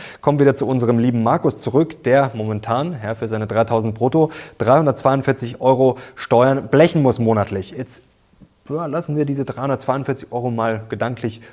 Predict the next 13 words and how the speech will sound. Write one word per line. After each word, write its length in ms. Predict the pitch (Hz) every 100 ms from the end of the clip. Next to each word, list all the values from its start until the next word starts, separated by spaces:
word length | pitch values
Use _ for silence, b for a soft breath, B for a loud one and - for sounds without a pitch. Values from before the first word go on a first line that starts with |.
| _
verschwinden 640 | - 110 113 175 214 226
oder 220 | - 117
nehmen 320 | 110 123 196
uns 240 | 156 147 107
die, 300 | 135 190 254 B B B B -
runden 400 | 117 220 214 170
das 160 | 143
Ganze 320 | 147 135 143
auf, 340 | 123 185 214 -
auf 160 | 131
dreihundertfünfzig 840 | - 123 151 147 113 147 135 - 117
Euro 580 | 117 123 147 208 214 - -
und 300 | 131 233